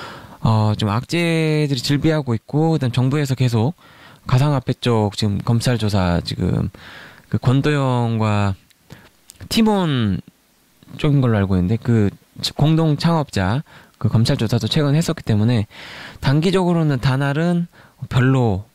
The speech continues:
어, 메리트는 없다고 보시면 됩니다. 네, 하지만 뉴스 모니터링 잘 하시고, 어느 정도 잘 풀린다거나 뭐 규제가 좀 만들어져서 어느 정도 안정화된다라고 하면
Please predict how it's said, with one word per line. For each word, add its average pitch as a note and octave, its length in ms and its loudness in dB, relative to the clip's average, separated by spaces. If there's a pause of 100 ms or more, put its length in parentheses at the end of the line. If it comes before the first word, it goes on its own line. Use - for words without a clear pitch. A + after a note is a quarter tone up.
어, - 160 0
메리트는 B2+ 640 0
없다고 A#2+ 460 -4
보시면 A#2 560 0
됩니다. A#2+ 480 2 (300)
네, F#2 240 2
하지만 A#2+ 380 0 (640)
뉴스 C3+ 220 0
모니터링 B2+ 420 2
잘 A2 160 0
하시고, C3 460 0 (360)
어느 C#3+ 180 2
정도 D3+ 260 2
잘 B2+ 180 0
풀린다거나 C#3 640 0
뭐 G#2+ 140 -2
규제가 B2+ 340 -2
좀 A#2+ 140 -2
만들어져서 A2 680 0 (360)
어느 G#2 160 2
정도 A2+ 180 4
안정화된다라고 G2+ 800 0
하면 C3 280 2